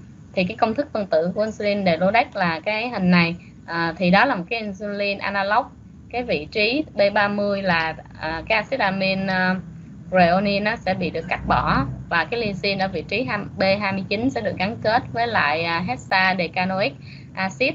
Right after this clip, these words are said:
thông qua cái gamma L-glutamine là cái vị trí này ha. Rồi, vậy thì khi mà mình chích insulin, à, Delodex vào trong mô dưới da của mình, à, thì nó sẽ, à, tác động như thế nào? Thì đây là cái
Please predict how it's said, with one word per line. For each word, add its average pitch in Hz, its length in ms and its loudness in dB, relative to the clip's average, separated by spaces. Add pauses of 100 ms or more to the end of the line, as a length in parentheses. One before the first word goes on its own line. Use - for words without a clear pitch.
thông 190 240 -2
qua 185 220 2
cái 220 100 -4
gamma 190 440 0
L-glutamine 185 1080 0 (840)
là 185 100 2
cái 214 140 0
vị 180 200 -4
trí 214 140 0
này 185 280 2 (400)
ha. 202 120 -4 (460)
Rồi, 170 240 2 (340)
vậy 175 220 0
thì 180 280 6 (100)
khi 226 140 0
mà 196 160 2
mình 180 260 6 (140)
chích 294 140 -2
insulin, 208 440 0 (140)
à, 190 240 2
Delodex 190 420 4 (100)
vào 170 220 0
trong 190 800 -4
mô 202 120 0
dưới 226 180 -4
da 214 220 4
của 190 140 -4
mình, 190 300 2 (440)
à, 175 300 0
thì 170 200 0
nó 190 160 2
sẽ, 175 480 0
à, 208 400 2 (520)
tác - 140 0
động 160 180 4
như 180 100 2
thế 226 140 -4
nào? 175 340 0 (360)
Thì 165 80 -6
đây 190 220 4
là 175 220 2
cái 208 420 -2